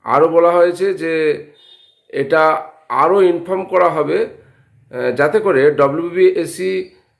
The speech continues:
shall communicate with এসিডি secondary branch government of West Bengal for issuing appropriate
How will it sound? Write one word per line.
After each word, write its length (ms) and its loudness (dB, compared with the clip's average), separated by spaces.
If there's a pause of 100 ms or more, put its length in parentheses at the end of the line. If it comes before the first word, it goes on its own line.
(180)
shall 180 2 (140)
communicate 520 0 (100)
with 180 -4 (120)
এসিডি 480 -4 (100)
secondary 560 0
branch 300 0 (120)
government 300 -2
of 120 -2 (140)
West 240 -10
Bengal 320 0 (400)
for 140 2 (140)
issuing 460 0 (540)
appropriate 840 -2